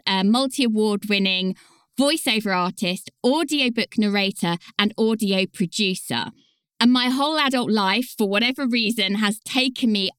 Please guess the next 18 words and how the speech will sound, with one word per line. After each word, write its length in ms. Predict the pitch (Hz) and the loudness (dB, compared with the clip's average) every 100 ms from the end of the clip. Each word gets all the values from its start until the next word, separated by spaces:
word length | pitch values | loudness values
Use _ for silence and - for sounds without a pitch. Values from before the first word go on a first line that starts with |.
| - | 0
into 340 | 214 208 - | 0 0 0
that 200 | 196 175 | -2 -2
field. 600 | - - 208 156 82 - - - - - | -4 -2 0 -2 -6 -10 -12 -20 -12 0
I 80 | 247 | 4
never 400 | 254 277 294 320 | 4 2 0 -6
set 420 | - 269 262 - | -4 -4 -4 -2
out 440 | 285 170 156 - - - _ - | 0 0 -2 -6 -10 -14 _ -6
to 340 | - 214 208 208 - | 0 0 0 -2 -2
become 440 | 247 - 254 240 | -2 0 0 2
the 40 | 233 | 0
person 380 | 240 196 202 | -2 -2 0
who 80 | 196 | 0
knows 300 | 196 190 190 | 2 0 0
all 160 | 190 180 | 0 0
about 240 | 180 - | -2 -4
the 60 | 165 | -6
technology, 880 | 208 - 175 160 147 143 98 76 - | -4 -2 -2 -2 -4 -4 -6 -6 -4
but 180 | 196 | -2